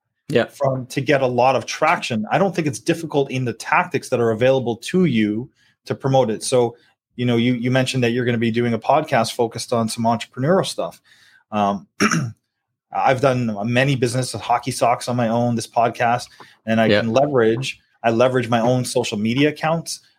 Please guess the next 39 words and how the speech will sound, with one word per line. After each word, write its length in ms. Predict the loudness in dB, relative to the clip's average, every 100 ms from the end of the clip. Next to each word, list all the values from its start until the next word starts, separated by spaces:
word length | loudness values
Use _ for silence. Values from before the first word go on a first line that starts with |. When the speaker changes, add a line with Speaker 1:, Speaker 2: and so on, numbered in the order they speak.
| -6
Speaker 2:
I 80 | 0
leverage 460 | 2 2 2 0 2
my 120 | 2
network 560 | 4 2 2 0 -2 -4
to, 340 | -2 -2 -4
to 260 | -6 -8 -6
spread 360 | -2 0 2
the 80 | 0
word. 360 | 0 0 0 0
So 340 | 0 2 0 _ _ -8
viral 380 | 0 4 4 4
marketing 480 | 2 0 -2 -2 -2
is 100 | -4
so 200 | -6 -6
important. 600 | -4 -4 -4 -6 -8 -6
And, 320 | -6 -6 -2
Speaker 1:
Yeah. 140 | 0 -2
Speaker 2:
uh, 40 | -4 _ 0
Speaker 1:
Influencer 500 | 0 2 2 4 4
Speaker 2:
it 60 |
Speaker 1:
marketing. 500 | 4 4 2 0 -4 _ _ _ _ _ -4
Um, 320 | 0 0 -2
Speaker 2:
influencer 340 | -4 -8 -4 -4
marketing. 340 | -4 -4 -6
So 100 | -2 0
you 60 |
don't 140 | 2 2
need 160 | 2
a 40 | 0
big 460 | 0 0 2 2
budget 440 | 2 2 0 -4 -4
to 120 | -4
really 460 | 0 2 2 -2 _ _ _ _ -4
Speaker 1:
Yeah. 40 | 0 0
Speaker 2:
get 80 | -2
things 320 | -4 -4 0
going. 340 | 0 2 0
I 80 | -4
think 260 | -4 -6